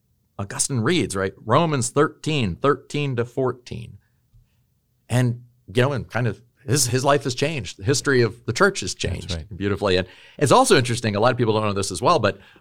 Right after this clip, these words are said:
Speaker 1: C S Lewis, when he actually in nineteen thirty-one, uh, has his conversion to, back to Christianity, um, he talks about talking with Tolkien and Dyson, but he also says, um, during this time, he goes,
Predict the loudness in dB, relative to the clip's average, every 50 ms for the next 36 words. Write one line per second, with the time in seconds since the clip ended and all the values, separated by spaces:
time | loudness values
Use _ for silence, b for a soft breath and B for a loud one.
0 | b -4 -2 4 4 4 4 4 2 4 6 8 8 6 6 2 -2 -2 0 0
1 | 0 0 -2 -4 -2 -2 -2 -2 -4 -4 -4 -4 -6 -2 0 0 0 0 -2 -2
2 | -2 0 0 0 -2 -2 -6 -10 -8 -8 -6 -6 -4 -6 -6 -8 -12 -10 -4 0
3 | 0 2 2 0 0 0 -2 -2 0 0 0 0 0 -2 -4 -4 -4 -6 -8 -6
4 | -2 0 0 2 0 0 -2 -6 _ -2 -2 -2 -2 -4 -8 -6 -4 -4 -4 -4
5 | -4 -2 -2 -2 -2 -2 -2 -4 -6 -10 -12 b b b b b b b b b
6 | -4 -4 -2 -2 -2 -4 -4 -4 -4 0 2 2 2 4 2 0 2 2 0 0
7 | 2 0 -4 -4 -4 -6 -6 -8 -10 -2 2 2 2 2 0 -2 -2 -2 0 2
8 | 2 2 2 0 -2 -2 0 0 2 2 2 2 0 0 2 2 0 0 -2 -6
9 | b b b b b b b -6 -6 -4 -4 -2 0 2 4 4 4 4 2 0
10 | 0 -2 -2 -2 0 0 2 0 0 0